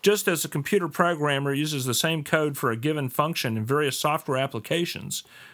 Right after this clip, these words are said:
so an intelligent designer might use similar D N A code across various species. In fact, the reality that most, if not all, of the genome is purposeful raises the stakes of ev-, for evolution, since now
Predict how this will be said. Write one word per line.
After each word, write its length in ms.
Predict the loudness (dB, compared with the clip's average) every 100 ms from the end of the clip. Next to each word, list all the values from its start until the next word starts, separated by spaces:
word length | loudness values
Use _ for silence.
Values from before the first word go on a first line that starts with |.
| -2
so 160 | 0 2
an 100 | 0
intelligent 480 | 0 0 0 -4
designer 420 | -2 0 0 0 0
might 240 | 0 0
use 200 | -2 -2
similar 280 | 0 0 -2
D 220 | -2 -2
N 80 | 0
A 140 | -2
code 260 | 0 0 0
across 320 | 0 0 0
various 360 | -2 0 0 -2
species. 680 | -2 -4 -4 -6 -8 -10 -10 -14 -20 -20 -4
In 100 | -2
fact, 340 | 2 2 2 0
the 80 |
reality 520 | 0 2 2 2 0 -2
that 160 | -2
most, 400 | 0 0 0 -4 -2
if 200 | -2 2
not 260 | 2 2 2
all, 220 | 0 0
of 80 | -2
the 60 |
genome 420 | -4 -2 0 0 -2
is 100 | -4
purposeful 1000 | -2 -2 -2 -4 -6 -6 -2 -2 -2 -8 -18 -18 -18 -2
raises 380 | 2 2 2 0
the 100 | 2
stakes 520 | 2 2 2 -2 -6 -2
of 120 | 0 2
ev-, 220 | 0 -2 _ -10
for 200 | 0 2
evolution, 540 | 2 2 0 0 -2
since 340 | -2 -2 0 0
now 540 | 0 0 2 0 -2